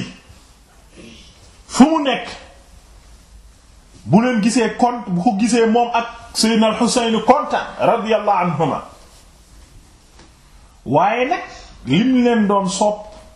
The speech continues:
sopp gu rëy rëy, teewul woon mu leen doon yar.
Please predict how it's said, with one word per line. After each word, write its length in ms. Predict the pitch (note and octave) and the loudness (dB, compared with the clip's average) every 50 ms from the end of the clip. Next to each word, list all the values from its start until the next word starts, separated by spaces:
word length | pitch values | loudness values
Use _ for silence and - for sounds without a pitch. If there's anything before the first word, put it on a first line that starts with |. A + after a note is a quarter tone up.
| - - - - - - - - - - - - - - - | -20 -20 -20 -20 -20 -20 -20 -20 -20 -20 -20 -20 -20 -20 -18
sopp 500 | - - - - - A#3+ B3+ - - - - | -12 -8 -2 0 2 2 0 -2 -8 -8 -4
gu 280 | A3+ G3+ F3 F#3 F#3 | 0 2 2 4 4
rëy 280 | F#3 G3+ A3+ A3+ A3+ A3 G#3 | 4 2 2 2 2 2 2
rëy, 240 | G#3 G#3 A3+ B3 B3 - | 2 0 0 -2 -6 -6
teewul 400 | - - F#3+ G3 G3+ F#3+ F#3 F3+ | -2 0 0 2 2 2 2 2
woon 320 | F3+ F3 F3+ G3 G#3+ A3 G3 | 2 2 2 2 0 0 0
mu 80 | F3+ F3 | 0 0
leen 180 | F3 F3 F3 | 2 0 0
doon 220 | E3 F3 E3+ F3+ F#3 | 0 0 0 0 0
yar. 240 | G#3 A#3+ C#4 C4+ | 0 0 0 0